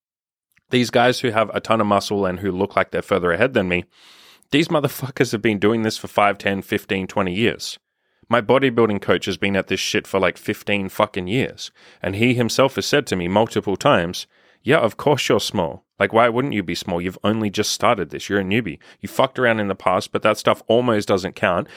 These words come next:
Yeah, it's great that you made some progress. Hold on to that. Use that as evidence that you can change and you can improve. But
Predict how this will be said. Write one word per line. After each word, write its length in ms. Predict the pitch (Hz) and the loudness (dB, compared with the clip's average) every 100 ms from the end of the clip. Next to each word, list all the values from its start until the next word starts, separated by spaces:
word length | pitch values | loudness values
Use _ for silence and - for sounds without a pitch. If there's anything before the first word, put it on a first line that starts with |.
| - - | -18 0
Yeah, 120 | 151 | 0
it's 140 | 123 | 2
great 220 | - 120 | 0 0
that 120 | - 107 | 0 -4
you 80 | |
made 200 | 107 101 | -2 -2
some 140 | - 90 | -2 -4
progress. 540 | 113 101 82 95 - - _ _ _ _ - | 0 2 2 -2 -4 -14 _ _ _ _ -8
Hold 300 | - 110 104 | -2 2 4
on 160 | 117 139 | 2 2
to 100 | 85 | 0
that. 280 | 80 85 | 0 0
Use 200 | 101 110 | 0 0
that 160 | 107 101 | 2 2
as 140 | 92 | 2
evidence 380 | - 98 92 90 | 0 0 0 -4
that 140 | - 80 | -6 -8
you 140 | 85 | -10
can 340 | - 101 90 | -4 -4 -4
change 380 | 85 101 92 87 | -4 -2 -2 -4
and 120 | 87 | -4
you 100 | 85 | -6
can 200 | 85 98 | -4 -4
improve. 460 | 85 82 147 127 - | -4 -4 0 0 2
But 200 | 101 - | 0 0